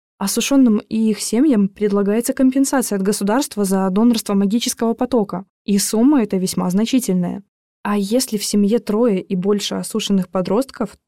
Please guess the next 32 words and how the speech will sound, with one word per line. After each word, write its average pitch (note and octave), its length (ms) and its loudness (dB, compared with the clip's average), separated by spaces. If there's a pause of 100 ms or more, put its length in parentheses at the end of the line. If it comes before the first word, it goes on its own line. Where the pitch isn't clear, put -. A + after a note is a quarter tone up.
(100)
то G3+ 180 2
вот G3 300 0
вам C4 200 4
и - 20 2
богатство. F#3 760 -2 (800)
Через G3+ 260 0
несколько C4+ 480 0
минут C#4 340 2
моя G3 200 2
догадка F#3 440 -2
подтверждается. G#3 920 -4 (640)
К - 60 -6
машине C#4+ 380 2
подходят C4+ 420 -2
двое A#3+ 220 0
парней B3+ 400 2
лет F3+ 200 -4
двадцати F#3+ 400 -4
пяти-двадцати A#3 720 -2
восьми, G#3 400 0 (280)
а G3+ 100 -4
в - 100 -12
полуоткрытой A3+ 560 0
парадной G#3 380 0
двери G3+ 220 2
дома B3 260 2
показывается A#3+ 680 0
девушка G3 460 0
примерно G3 420 0
того G3 240 -2
же G#3+ 120 -2
возраста. F#3 640 -4